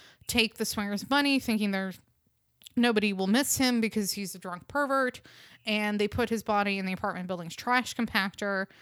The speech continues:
Um, and then after they kill another swinger the same way, they realize they can make money by killing quote-unquote rich per-, perverts. Uh, okay, so at some point, um,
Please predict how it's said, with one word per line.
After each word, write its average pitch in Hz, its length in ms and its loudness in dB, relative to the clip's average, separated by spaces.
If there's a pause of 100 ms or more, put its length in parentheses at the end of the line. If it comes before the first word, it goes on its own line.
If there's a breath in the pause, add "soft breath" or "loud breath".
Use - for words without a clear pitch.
(320 loud breath)
Um, 196 500 0
and 208 160 -2
then 202 180 0
after 196 360 -2
they 202 100 -2
kill 214 240 -2
another 247 320 2
swinger 226 420 2
the 190 120 0
same 196 360 4
way, 254 380 4
they 220 140 2
realize 208 320 0
they 202 100 -2
can 208 160 -2
make 196 220 0
money 196 200 -2
by 180 180 -2
killing 190 560 -4 (360)
quote-unquote 185 460 -6
rich 175 320 -12
per-, 254 240 0 (100)
perverts. 190 540 -8 (560 loud breath)
Uh, 208 240 4 (500)
okay, 226 380 0
so 233 360 2 (640)
at 233 140 2
some 392 260 2
point, 285 420 2 (100)
um, 233 580 2